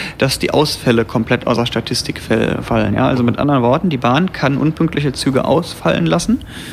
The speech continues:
und danach stehen die in ihrer Pünktlichkeitsstatistik besser da.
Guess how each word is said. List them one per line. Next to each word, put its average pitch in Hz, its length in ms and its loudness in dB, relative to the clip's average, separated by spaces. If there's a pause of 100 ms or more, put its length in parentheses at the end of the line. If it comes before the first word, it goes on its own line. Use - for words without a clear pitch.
und 123 120 2
danach 135 240 4
stehen 143 280 2
die 127 100 2
in 123 60 0
ihrer 123 220 0
Pünktlichkeitsstatistik 127 1120 -4
besser 131 280 0
da. 90 280 -2